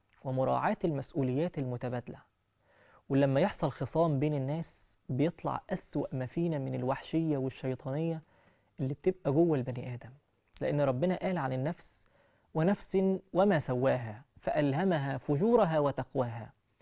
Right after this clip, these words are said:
إحنا عندنا فجور وعندنا تقوى، وأفضل بيئة لإظهار التقوى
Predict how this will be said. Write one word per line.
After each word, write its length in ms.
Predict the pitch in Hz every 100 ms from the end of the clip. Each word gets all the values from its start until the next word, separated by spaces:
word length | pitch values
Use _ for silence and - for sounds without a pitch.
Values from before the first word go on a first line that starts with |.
| _ - _ _ -
إحنا 200 | - 240
عندنا 320 | 190 165 208 208
فجور 420 | - 147 208 208 _ - _ _ -
وعندنا 400 | 170 185 202 208
تقوى، 360 | 135 - - - _ _ _ _ - - _ -
وأفضل 600 | 165 247 247 175 165 143
بيئة 380 | 147 220 240 151
لإظهار 500 | 147 143 135 208 226
التقوى 640 | - - 202 - 202